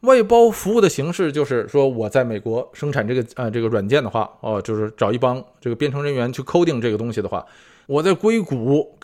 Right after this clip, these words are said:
招人它太贵，所以我把编程的这个劳动力外包到，呃，生产成本低的国家，比方说中国，比方说印度。那当初还有一个在软件外包业非常牛的国家叫做爱尔兰，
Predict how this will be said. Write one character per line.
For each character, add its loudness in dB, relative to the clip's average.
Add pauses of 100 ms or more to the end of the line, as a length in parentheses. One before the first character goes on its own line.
招 4
人 0
它 -6
太 -8
贵， 2 (300)
所 -2
以 2
我 6
把 2
编 2
程 -2
的 -2
这 2
个 2
劳 2
动 -6
力 -8 (140)
外 2
包 4
到， 0
呃， -6
生 -6
产 -2
成 -4
本 -4
低 0
的 6
国 0
家， -4 (140)
比 -10
方 -8
说 -2
中 -4
国， 0
比 -4
方 -2
说 4
印 2
度。 -10 (240)
那 -6
当 -2
初 -2
还 0
有 2
一 -4
个 -2
在 0
软 -2
件 0
外 0
包 4
业 -2
非 -4
常 -4
牛 -4
的 -2
国 0
家 0
叫 -2
做 -2
爱 2
尔 2
兰， -6